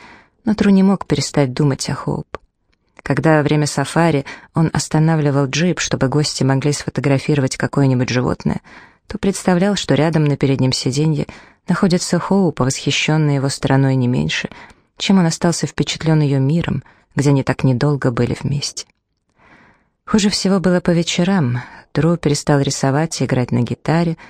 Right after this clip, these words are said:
сократил до минимума общение с другими гидами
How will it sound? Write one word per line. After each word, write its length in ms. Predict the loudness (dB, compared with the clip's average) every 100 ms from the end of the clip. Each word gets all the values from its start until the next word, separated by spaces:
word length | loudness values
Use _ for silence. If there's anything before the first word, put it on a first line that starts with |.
| -20 _ _ -16
сократил 440 | -4 0 0 0 2
до 120 | 4
минимума 540 | 4 4 4 4 2 0
общение 500 | -4 0 2 4 2
с 40 |
другими 420 | 0 0 2 2
гидами 500 | 0 2 2 2 0